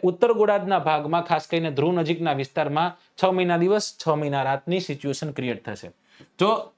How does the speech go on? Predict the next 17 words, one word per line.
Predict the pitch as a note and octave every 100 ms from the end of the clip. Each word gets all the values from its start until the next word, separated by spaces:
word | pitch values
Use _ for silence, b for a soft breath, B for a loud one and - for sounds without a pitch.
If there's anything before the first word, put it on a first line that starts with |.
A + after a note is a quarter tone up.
| -
સૂર્ય | - G#3 B3
પડતો | B3 A#3 A#3 C4+
જ |
ન | A#3+ B3+
હોય, | C4+ C4 B3+
સૂર્યકિરણ | G#3+ A3+ A#3 A#3 A#3+
ન | A#3+ B3+
પડતો | A#3+ B3 B3+
હોય, | B3
ત્યાં | A3 A#3
ઠંડી | G3+ A#3+ B3+
વધુ | G#3+ G3+ G3
હોય, |
તેને | G3 G#3
શીત | G#3 A3+ A3+
કટિબદ્ધ | - D#3+ C3+ A#2+ -
કહેવાય. | A2+ G2